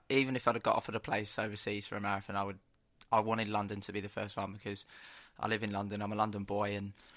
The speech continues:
just being in and around the streets and having the opportunity to, to run in certain places of the city that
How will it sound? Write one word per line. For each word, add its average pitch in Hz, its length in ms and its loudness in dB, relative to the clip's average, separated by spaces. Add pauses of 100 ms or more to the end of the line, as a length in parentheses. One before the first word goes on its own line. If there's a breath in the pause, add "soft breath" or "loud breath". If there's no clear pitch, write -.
(640 soft breath)
just - 200 0
being 127 160 8
in 120 80 6
and 120 80 4
around 117 240 10
the 113 60 2
streets - 500 6
and 110 260 4
having 117 220 6
the 113 60 2
opportunity 107 380 0
to, 107 180 -2
to - 280 -12
run 120 200 6
in 113 80 -2
certain 110 300 0
places 107 340 0
of 101 60 -10
the - 60 -10
city 107 340 -2
that 101 80 -6